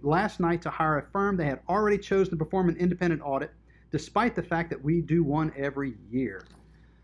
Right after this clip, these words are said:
Their pre-selected firm, one that they could provide no bid for as well, will cost an additional tens of thousands of dollars,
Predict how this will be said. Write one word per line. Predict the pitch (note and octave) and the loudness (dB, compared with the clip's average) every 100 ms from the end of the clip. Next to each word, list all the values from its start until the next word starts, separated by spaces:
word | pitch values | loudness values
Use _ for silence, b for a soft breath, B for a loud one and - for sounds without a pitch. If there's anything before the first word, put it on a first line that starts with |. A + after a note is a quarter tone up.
| b b - | b b 2
Their | D3+ | 2
pre-selected | D3+ A3 B3+ - G3+ G3 F#3 - | 4 4 4 2 0 0 -4 0
firm, | E3 D3+ E3+ - - - _ - | 2 2 0 -6 -20 -20 _ 0
one | D3+ F#3+ | 4 4
that | E3 | 4
they | F3 | 0
could | D#3+ | 0
provide | D3 D#3 C#3+ | 0 0 2
no | C3+ F#3 | 4 4
bid | F3+ F#3+ F3+ | 6 2 2
for | D3 B2+ D3+ - | 0 0 0 -6
as | D3+ B2+ | -8 -4
well, | C#3+ D#3+ C#3 | 0 2 2
will | C3+ | 0
cost | C#3 F#3+ F#3+ | -2 -2 -2
an | D#3 | -2
additional | C3+ G3+ F#3 | 2 0 0
tens | D3+ A3+ B3 | -2 2 2
of | F#3 | 2
thousands | F#3 F3+ F3 D3+ | -2 -4 -4 -6
of | |
dollars, | D3 B2+ B2 C3+ | -2 0 0 -4